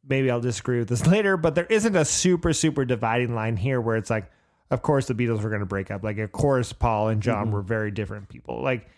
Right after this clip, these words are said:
Speaker 1: this still feels like a record, which we're getting very close to albums not feeling like a cohesive record. We only have one or two more to go after Rubber Soul. Um, and, and this is, this,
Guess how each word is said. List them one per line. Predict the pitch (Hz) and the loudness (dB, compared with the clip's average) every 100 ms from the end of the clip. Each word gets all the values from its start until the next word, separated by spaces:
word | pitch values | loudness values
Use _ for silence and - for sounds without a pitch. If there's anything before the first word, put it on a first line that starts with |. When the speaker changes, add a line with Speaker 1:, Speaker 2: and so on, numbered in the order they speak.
| _ _ _ | _ _ _
Speaker 1:
this | 139 175 180 | 0 0 2
still | - 170 175 | 0 0 2
feels | - 151 160 147 | 2 2 2 0
like | 147 156 | -2 0
a | 185 | -2
record, | 131 104 - 151 170 - _ | 0 -2 -2 -4 -6 -14 _
which | - 127 113 - - - - | -2 0 -2 -6 -12 -14 -8
we're | 113 135 | -2 2
getting | 127 139 131 | 2 4 2
very | 113 135 147 | 4 4 4
close | - 143 131 - | 2 2 2 0
to | - 131 120 107 - _ _ _ _ _ _ _ _ | 0 2 2 -2 -8 _ _ _ _ _ _ _ _
albums | 120 135 131 135 | 0 2 2 2
not | 120 127 | 2 0
feeling | - 139 120 120 | 0 0 0 0
like | 117 113 | 0 -2
a | |
cohesive | 98 123 113 120 127 110 | 0 2 2 0 -2 -2
record. | 110 110 123 120 | -2 -2 -2 0
We | 123 | 0
only | 127 123 | 2 2
have | 113 | 0
one | 104 107 123 | -2 -2 -2
or | 123 | -2
two | 110 131 | -2 -2
more | 120 117 | 0 -2
to | 107 | -2
go | 95 113 | -4 -4
after | 101 95 107 | -4 -6 -8
Rubber | 101 101 107 | -6 -4 -6
Soul. | - 90 117 117 - _ _ _ _ _ | -4 -2 0 -2 -8 _ _ _ _ _
Um, | 123 113 110 110 196 - _ - | -4 -2 -2 -6 -10 -16 _ -6
and, | 135 127 123 131 - | -2 -2 -4 -6 -10
and | 147 127 | -4 -2
this | 127 - | -2 -2
is, | 117 104 | -6 -4
this, | 131 127 | -4 -4